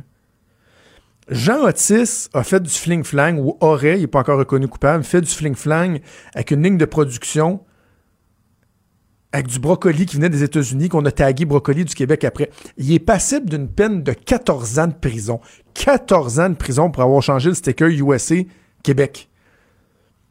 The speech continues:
Alain Potvin, lui, qui a gâché la vie d'Audrey Beaulieu, il a eu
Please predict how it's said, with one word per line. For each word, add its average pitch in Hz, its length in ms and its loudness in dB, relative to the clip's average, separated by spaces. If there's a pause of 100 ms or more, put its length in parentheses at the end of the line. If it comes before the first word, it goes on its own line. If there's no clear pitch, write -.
(200)
Alain 185 260 2
Potvin, 170 460 2
lui, 175 180 0
qui 151 140 0
a - 20 4
gâché 160 400 2
la 143 140 2
vie 160 100 -2
d'Audrey 156 320 0
Beaulieu, 139 580 0 (500)
il 123 200 0
a 147 80 6
eu 185 300 2